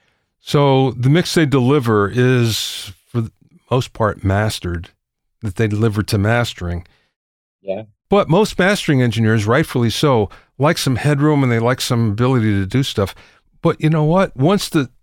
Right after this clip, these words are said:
Speaker 1: artist and the label signs off on it, you can't take any of that bus processing off or everything is gonna sound different, as you know.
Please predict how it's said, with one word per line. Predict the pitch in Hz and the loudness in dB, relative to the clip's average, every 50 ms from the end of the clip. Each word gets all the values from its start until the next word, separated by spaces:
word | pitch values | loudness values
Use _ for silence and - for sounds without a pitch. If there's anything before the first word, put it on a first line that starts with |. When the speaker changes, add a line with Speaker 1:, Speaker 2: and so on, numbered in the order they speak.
| _ | _
Speaker 1:
artist | - 139 170 185 151 117 101 - - - - | 0 0 2 2 2 0 -2 -4 -8 -8 -4
and | 113 113 110 110 107 107 101 | -2 0 0 0 0 0 0
the | 110 | -2
label | 107 110 120 127 156 160 131 117 110 104 101 90 _ _ _ _ _ _ _ _ | 0 0 0 0 0 0 0 2 2 2 2 0 _ _ _ _ _ _ _ _
signs | - - - 156 170 175 165 139 120 | -12 -2 0 0 2 2 2 2 2
off | 131 143 170 160 - - | 2 2 0 0 0 -2
on | 101 90 90 92 | -2 -2 0 -2
it, | 101 113 - - - _ _ _ _ _ _ | -2 -4 -4 -8 -18 _ _ _ _ _ _
you | _ - 143 180 - | _ -2 -2 -2 0
can't | - - 185 170 156 139 | 0 -2 -2 -2 -2 -4
take | - - 165 165 - | -4 -2 -2 -2 0
any | - 156 143 135 131 | 0 0 2 2 0
of | 123 117 | 0 0
that | 120 110 107 - | -2 -2 -2 -2
bus | - 123 113 - | -2 -2 -2 -2
processing | - - 123 113 113 - - - - - 117 113 113 | -4 -2 -2 -2 0 -2 -4 -8 -6 -4 -2 -2 0
off | 123 156 165 139 - - - 110 | 0 0 -2 -2 -4 -8 -4 -2
or | 113 117 113 | 0 2 2
everything | 117 131 135 - 127 120 | 2 0 0 -2 0 -2
is | 120 110 | -2 -2
gonna | - 120 117 120 | -2 -4 -4 -4
sound | - - 127 117 117 117 117 | -4 -2 -2 -2 -2 -2 -2
different, | 143 156 - - 104 95 | -2 -4 -2 -2 -2 -2
as | 98 101 92 - | -2 -2 -2 -2
you | 110 107 | -2 -2
know. | 110 127 151 143 87 - - _ | 0 0 -2 -2 -4 -8 -12 _